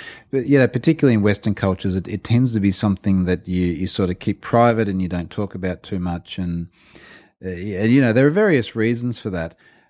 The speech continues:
Um, I, I guess my perspective is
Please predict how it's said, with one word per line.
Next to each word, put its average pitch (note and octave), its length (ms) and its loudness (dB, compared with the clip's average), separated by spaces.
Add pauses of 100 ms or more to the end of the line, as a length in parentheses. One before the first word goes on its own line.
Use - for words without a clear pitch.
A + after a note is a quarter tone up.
Um, C3 520 -2 (460)
I, - 160 -8
I E3 140 2
guess A3+ 340 0 (260)
my E3 300 0
perspective D3 720 -2
is A#2+ 400 -2